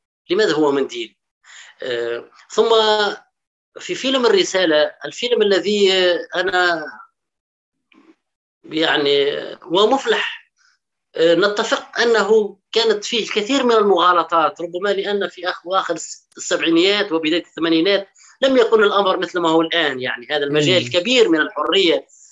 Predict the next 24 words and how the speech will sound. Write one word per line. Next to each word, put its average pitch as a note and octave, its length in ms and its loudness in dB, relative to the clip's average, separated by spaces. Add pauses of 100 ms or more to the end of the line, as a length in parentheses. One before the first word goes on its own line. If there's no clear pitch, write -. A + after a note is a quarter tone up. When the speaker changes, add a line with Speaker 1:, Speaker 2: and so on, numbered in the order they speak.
(140)
Speaker 1:
الموجود D#3 600 0
هنا A#3+ 220 2
في B3+ 140 -2
تونس A#3 440 2
أو G3+ 120 4
الموجود G3 420 2
أيضا F#3 220 2
في F3 100 -12
المملكة G#3+ 320 0
العربية E3+ 340 2
السعودية، C#3+ 560 -2
ونحن E3 480 -2 (280)
فخورون G3+ 720 4
بهذه D#3 1300 -2
Speaker 2:
نعم. D3 100 0
Speaker 1:
النقلة F3 380 0
حقيقة F3 580 0
يعني C#3 420 -2
الموجودة، D3 760 0 (560)
آه، B2 720 -4
في - 280 -8
بلادنا D#3 420 -2
العربية C#3+ 460 0
كلها. D#3 560 -2